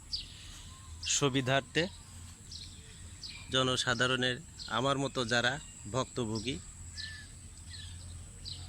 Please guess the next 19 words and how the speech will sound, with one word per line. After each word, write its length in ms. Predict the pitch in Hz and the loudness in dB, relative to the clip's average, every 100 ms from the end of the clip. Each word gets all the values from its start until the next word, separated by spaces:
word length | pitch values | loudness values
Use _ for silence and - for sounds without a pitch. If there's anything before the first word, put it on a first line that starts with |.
| - - - - - - | -8 -8 -8 -8 -8 2
চুলকানি 420 | 151 143 143 135 131 | 4 8 8 8 8
নিয়ে 160 | 131 131 127 | 8 8 8
অনেক 180 | 123 123 107 | 6 6 4
ব্যস্ততা, 460 | 120 - 120 123 135 - - - - - - | 4 4 2 4 2 0 -12 -14 -16 -12 -6
সারা 240 | - 131 127 110 | 4 6 8 6
জীবন 220 | 127 131 120 | 6 6 6
কাটাইছি, 400 | 120 113 107 120 135 - - - - - | 6 6 4 -2 -6 -10 -14 -12 -6 2
চুলকানি 400 | 143 127 127 123 110 | 2 6 6 6 4
ভালো 140 | 120 120 | 2 2
করতে 220 | 110 117 110 | 0 2 2
পারি 180 | 107 104 | 2 0
নাই, 100 | 127 - - - - - - - - - | -2 -4 -12 -16 -16 -6 -4 -6 -2 4
তাদের 260 | 127 127 123 | 6 6 4
জন্য 160 | 127 123 117 113 | 4 4 4 2
বলছি। 300 | 104 - 139 - - - - - - - - - - - - - - | 0 0 -2 -4 -6 -4 -4 -4 -6 -6 -4 -4 -2 -6 -6 -6 4
যদি 160 | 151 175 185 | 6 10 8
আপনাদের 400 | - 170 156 180 156 - - - 143 | 8 6 8 4 4 -4 -8 -6 -4
উপকারে 360 | 135 139 147 143 | -2 2 4 4
আসে, 200 | 131 139 | 4 2